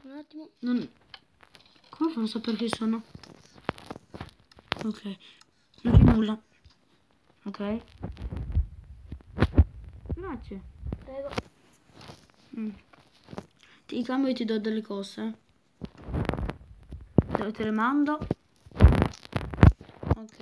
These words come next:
Speaker 2: metto questo, attivo qui.
Speaker 1: Poi ti rimando un'altra cosa.
Speaker 2: Ok, ti ho mandato una cosa.
Speaker 1: Sette euro, grazie. Io ti mando questo, guarda.
Speaker 2: Adesso arrivo, guarda.
Speaker 1: Un attimo, eccolo.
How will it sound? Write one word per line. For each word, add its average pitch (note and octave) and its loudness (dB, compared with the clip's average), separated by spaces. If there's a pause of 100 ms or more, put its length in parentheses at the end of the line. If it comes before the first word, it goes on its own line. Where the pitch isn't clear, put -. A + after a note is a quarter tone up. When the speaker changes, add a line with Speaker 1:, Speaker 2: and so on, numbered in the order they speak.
(160)
Speaker 2:
metto A3 -10
questo, C#4 -6
attivo A3 -8
qui. D4 -8 (1120)
Speaker 1:
Poi C#4+ -16
ti D4 -18
rimando C4+ -8
un'altra C4 -8
cosa. A3+ -16 (240)
Speaker 2:
Ok, A#3+ -8
ti A#3 -8
ho A3+ -6
mandato A3 -6
una A3 -6
cosa. F#3 0 (2500)
Speaker 1:
Sette - -20
euro, A3+ -16
grazie. A3 -20 (440)
Io D#4+ -14
ti D#4 -18
mando C#4+ -10
questo, B3 -14
guarda. C4+ -12 (400)
Speaker 2:
Adesso A3+ -8
arrivo, D4+ -6
guarda. C4 -4 (1000)
Speaker 1:
Un C4+ -20
attimo, C4+ -20
eccolo. - -20